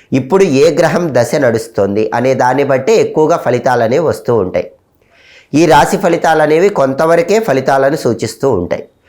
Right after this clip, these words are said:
కాబట్టి రాశి ఫలితాలకు చూసుకునేటప్పుడు రాశి ఫలితాలు ఇబ్బందిగా ఉన్నా దిగులు పడాల్సిన అవసరం లేదు.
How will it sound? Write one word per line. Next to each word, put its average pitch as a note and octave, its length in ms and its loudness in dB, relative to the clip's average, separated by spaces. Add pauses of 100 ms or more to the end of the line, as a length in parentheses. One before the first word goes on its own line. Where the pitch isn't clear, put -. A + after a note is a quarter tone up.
(240)
కాబట్టి A#2+ 760 0 (320)
రాశి C3 380 2
ఫలితాలకు D#3+ 760 0 (460)
చూసుకునేటప్పుడు B2+ 960 0
రాశి C3 320 -2
ఫలితాలు C#3 680 0 (360)
ఇబ్బందిగా F3 680 2
ఉన్నా E3+ 300 2
దిగులు E3+ 300 0
పడాల్సిన B2 440 0
అవసరం G2 360 -2
లేదు. F2+ 260 -2